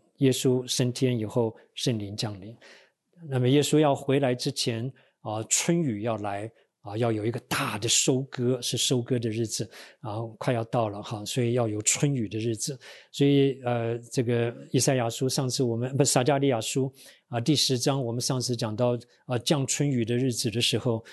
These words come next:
我们要向发闪电的耶和华求雨，他要降下甘霖，甘霖使地长出五谷来。所以我们向神的祷告不能少，尤其世代越来越险恶，我们面对的挑战，我们面对的征战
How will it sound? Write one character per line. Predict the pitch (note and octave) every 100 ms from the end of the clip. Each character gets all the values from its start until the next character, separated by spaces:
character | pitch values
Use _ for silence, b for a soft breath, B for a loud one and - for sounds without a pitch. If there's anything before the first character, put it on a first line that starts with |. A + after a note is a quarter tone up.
| B
我 | B2
们 | A#2+
要 | B2
向 | A#2+ - A#2+
发 | - B2+
闪 | C3 - A2
电 | G#2 B2
的 | A2
耶 | G#2+
和 | A#2 A2+
华 | G#2 G#2
求 | - A2+ A2
雨， | G#2+ B B B
他 | B2
要 | G#2+
降 | A2+ - D#3+ C3+
下 | A#2+ C3
甘 | A2+ C#3+ B2+ B2+
霖， | A2+ G#2+ A2+ b b
甘 | - C3+ C3+
霖 | A2+ A#2+
使 | - A#2
地 | - C3+
长 | A2 - F#2+
出 | - B2+
五 | A2+
谷 | A2+ A2 F#2+
来。 | F#2 B B B
所 | -
以 | D3
我 | C3
们 | B2 C3
向 | - D#3+ C3
神 | B2
的 | A2+
祷 | B2 G2
告 | F#2+ C3 G#2+ b b
不 | -
能 | E3+ B2
少， | - B2 - _
尤 | D3 D#3
其 | E3+ - B2 B2 b _ _ _ -
世 | - G#3
代 | D3 D3
越 | C3 E3
来 | B2+
越 | B2 D3
险 | - - A#2+ G#2+
恶， | E3+ D3+ - b b b
我 | C#3+
们 | C#3+ D3+
面 | F3 D3
对 | D#3+
的 | C3+
挑 | C#3 - A2+
战， | A2 E3+ C#3 B2
我 | B2+
们 | B2
面 | C#3 C#3
对 | B2
的 | B2 A#2+
征 | - D#3+
战 | D3 D#3+ A#2